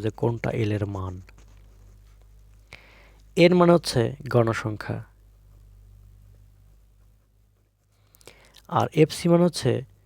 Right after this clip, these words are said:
মধ্যক, মধ্যক শ্রেণীর পূর্ববর্তী,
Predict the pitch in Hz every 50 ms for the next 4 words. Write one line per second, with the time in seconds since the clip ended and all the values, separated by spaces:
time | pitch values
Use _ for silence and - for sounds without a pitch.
0 | _ _ _ _ _ _ 131 123 120 123 127 135 135 131 131 123 - 131 151 160
1 | 156 - - - _ _ _ _ _ _ _ _ _ _ _ _ _ _ 135 127
2 | 123 123 127 127 127 127 127 120 - 143 147 147 - - - - - 123 117 110
3 | 110 107 107 113 127 135 131 - _ _ _ _ _ _ _ _ _ _ _ _
4 | _ _ _ _ _ _ _ _ _ _ _ _ _ _ _ _ _ _ _ _
5 | _ _ _ _ _ _ _ _ _ _ _ _ _ _ _ _ _ _ _ _
6 | _ _ _ _ _ _ _ _ _ _ _ _ _ _ _ _ _ _ _ _
7 | _ _ _ - 185 185 185 180 190 175 185 185 180 165 160 156 139 - _ -
8 | - 131 120 117 117 127 151 165